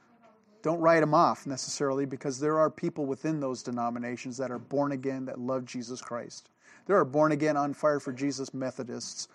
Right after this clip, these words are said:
Lutherans, Presbyterians, Ba-, you know, you can name any denomination you want. It's easy for us to just say, "Well, well, this just applies to them," you know. No, this is, this is a word for us too. And so in this case, instead of a promise of his coming, he has a warning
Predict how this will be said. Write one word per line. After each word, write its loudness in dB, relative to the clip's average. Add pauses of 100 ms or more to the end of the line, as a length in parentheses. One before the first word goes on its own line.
(200)
Lutherans, -2
Presbyterians, -4
Ba-, -2
you -2
know, 2
you 0
can -8
name -4
any -2
denomination -8
you -10
want. -12 (1800)
It's 0
easy 6
for 4
us 4
to -4
just 0
say, 4
"Well, 6
well, 2
this 2
just 0
applies 2
to -8
them," -2
you -4
know. -4
No, 0 (440)
this 0
is, 0
this 2
is -2
a 2
word 2
for -2
us -2
too. -6 (880)
And 2
so 10
in 8
this 6
case, 6
instead 4
of 6
a 6
promise 6
of 6
his 2
coming, 4
he 2
has 2
a 6
warning 4